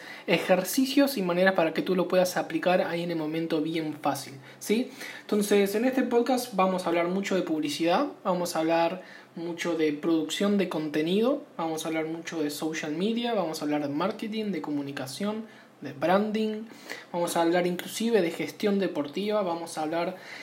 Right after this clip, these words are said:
de producción de eventos, eventos deportivos, vamos a hablar de diferentes aspectos donde podamos, este, generar ingresos desde un mismo deporte, diferentes vías de ingresos, digamos, modelos de negocios,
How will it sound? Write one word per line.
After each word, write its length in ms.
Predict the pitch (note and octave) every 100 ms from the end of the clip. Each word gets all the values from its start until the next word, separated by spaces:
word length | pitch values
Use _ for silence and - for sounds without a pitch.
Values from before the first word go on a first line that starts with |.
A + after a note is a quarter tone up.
| - -
de 120 | D#3+
producción 720 | D3 E3+ D#3 D3 - A3+ A#3
de 120 | F3
eventos, 680 | D#3 G#3 A3+ G3+ F3 F3 - - - - - -
eventos 540 | C#3+ C#3+ F3 F#3+ E3+
deportivos, 880 | D3 C#3+ C#3 C#3+ A3 A3 G3+ G#3 - - - -
vamos 200 | E3 D#3+
a 20 |
hablar 160 | D#3+ E3
de 60 |
diferentes 560 | D#3 D3+ E3+ F3 F3 E3
aspectos 500 | D3 - E3+ - A#2+
donde 240 | D#3 C#3+
podamos, 560 | C#3+ - D3 D#3+ E3 D#3+
este, 340 | D#3 C#3+ C#3+ C#3+
generar 420 | D#3+ D3+ D#3 D#3+
ingresos 680 | D#3+ D#3 F3+ F#3 G3 G3+ - - - -
desde 160 | E3 D3+
un 160 | D#3
mismo 260 | D#3+ D3 D#3
deporte, 640 | C#3 C3+ G3+ G#3+ B3 C4 - - - - - -
diferentes 500 | D3 D#3+ D#3 D#3 D#3+
vías 460 | G3 G3+ G3+ - D#3
de 140 | C#3+
ingresos, 500 | D3 D#3 F3 F#3+ D#3
digamos, 600 | C#3+ D3+ F#3+ A3+ A3+ -
modelos 400 | D#3+ D#3 F3 D#3
de 140 | D3 C3+
negocios, 640 | D#3 G#3 - A3 A3 -